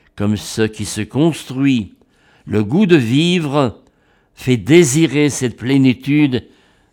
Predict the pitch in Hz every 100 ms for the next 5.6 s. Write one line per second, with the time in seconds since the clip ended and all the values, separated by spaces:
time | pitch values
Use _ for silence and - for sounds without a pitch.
0 | - - - 113 - 117 120 110 117 131
1 | 127 - 131 - 135 - 143 131 127 120
2 | 113 - _ _ 107 127 - 135 104 101
3 | 95 90 - _ _ _ _ _ _ 131
4 | 156 151 202 214 - 165 - - 151 143
5 | 135 120 123 120 113 107